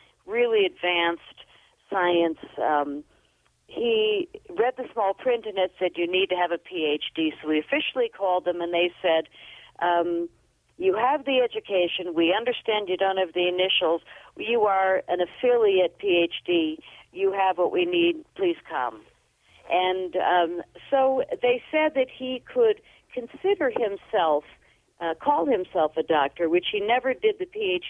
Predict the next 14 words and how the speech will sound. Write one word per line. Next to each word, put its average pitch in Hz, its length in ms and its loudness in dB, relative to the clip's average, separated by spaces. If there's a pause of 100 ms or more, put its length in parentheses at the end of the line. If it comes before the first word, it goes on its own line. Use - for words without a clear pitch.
D 185 140 -2
behind 220 500 -4
his 180 180 0
name, 156 380 -2 (460)
but 208 120 0
occasionally 220 640 -2
he 196 100 0
did 185 240 -2
call 175 260 -2
himself 175 420 -2
William 156 300 -4
Levengood. 135 640 -4 (520)
And 202 160 0
because 214 920 0